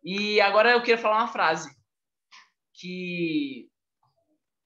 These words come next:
que pra mim significa muito do que a gente quer retratar com essa marca. Ela é, o cantor que cantou ela se chama B K, e ela é assim:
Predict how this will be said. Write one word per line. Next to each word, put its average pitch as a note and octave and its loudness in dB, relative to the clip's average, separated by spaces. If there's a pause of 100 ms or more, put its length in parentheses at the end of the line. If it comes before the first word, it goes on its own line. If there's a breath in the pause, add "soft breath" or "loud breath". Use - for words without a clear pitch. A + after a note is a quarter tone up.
(520)
que F#3 -6
pra G3 2
mim G#3 -2
significa G#3+ -4
muito G#3 -8
do F#3 -10
que G3 -4
a G3 2
gente G3 -10
quer F3+ 2
retratar F#3 -2
com F3 -10
essa G3 -8
marca. D3 -2 (1700 soft breath)
Ela D#3+ 2
é, E3+ 2
o E3+ -4
cantor G3 -2
que E3+ -6
cantou F3 0
ela E3+ 4
se - -8
chama E3+ -4
B F#3+ -6
K, F3 -2 (120)
e E3+ -6
ela E3+ 4
é F3+ 4
assim: D3 -8